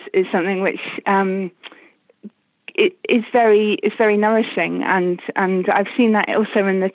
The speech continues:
team of people that I work with who are fantastic. You know, I get, I get all the spotlight myself, but it's, it's the whole team that makes this work. And what they bring to, to their work is a sense of kind of passion and commitment and enthusiasm of being part of something bigger than,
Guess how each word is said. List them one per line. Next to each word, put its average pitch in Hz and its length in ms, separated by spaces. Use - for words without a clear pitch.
team 208 260
of 190 140
people 202 340
that 175 100
I 185 100
work 190 260
with 175 180
who 196 120
are 180 80
fantastic. - 800
You 196 60
know, 175 160
I 190 100
get, 196 240
I 208 80
get 196 160
all 196 180
the 190 160
spotlight 190 380
myself, 196 460
but 175 120
it's, - 260
it's - 280
the 196 80
whole 214 200
team 220 320
that 170 100
makes 175 280
this 175 180
work. 185 300
And 180 160
what 226 200
they 240 160
bring 208 400
to, 185 180
to 175 120
their 170 200
work 170 340
is 180 140
a 180 100
sense 170 260
of 185 120
kind 190 120
of 175 100
passion - 360
and 180 160
commitment 180 580
and 175 180
enthusiasm 180 880
of - 140
being 208 420
part - 220
of 214 120
something 214 260
bigger 208 280
than, 180 340